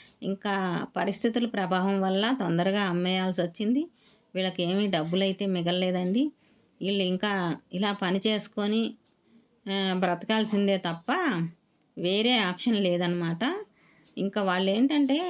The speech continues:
ఈ విధంగా అప్పులయ్యి బయట తలవెత్తుకొని తిరగాలన్నా కూడా వాళ్ళకి కొంచెం ఇబ్బందిగా ఉందన్నమాట. ఎప్పటి నుంచో ఫ్రెండ్స్ ఉంటారు కదండి, ఎన్నో సంవత్సరాల నుంచి వాళ్ళు అక్కడ ఉంటున్నారు, బాగానే ఉంటున్నారు.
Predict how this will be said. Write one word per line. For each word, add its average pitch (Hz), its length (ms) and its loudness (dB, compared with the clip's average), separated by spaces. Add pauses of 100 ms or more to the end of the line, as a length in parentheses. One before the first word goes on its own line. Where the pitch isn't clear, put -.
(640)
ఈ 196 100 0
విధంగా 226 360 4
అప్పులయ్యి 202 800 0 (340)
బయట 202 320 0
తలవెత్తుకొని 226 960 2
తిరగాలన్నా 202 680 2
కూడా 233 160 0
వాళ్ళకి 202 260 0
కొంచెం 208 240 0
ఇబ్బందిగా 254 480 2
ఉందన్నమాట. 160 540 0
ఎప్పటి 302 340 -2
నుంచో 294 240 4
ఫ్రెండ్స్ 262 380 2
ఉంటారు 247 300 2
కదండి, 180 600 0 (420)
ఎన్నో 208 360 2
సంవత్సరాల 226 520 2
నుంచి 233 500 2 (1200)
వాళ్ళు 220 240 2
అక్కడ 196 200 0
ఉంటున్నారు, 185 520 2 (1300)
బాగానే 220 480 4
ఉంటున్నారు. 170 600 2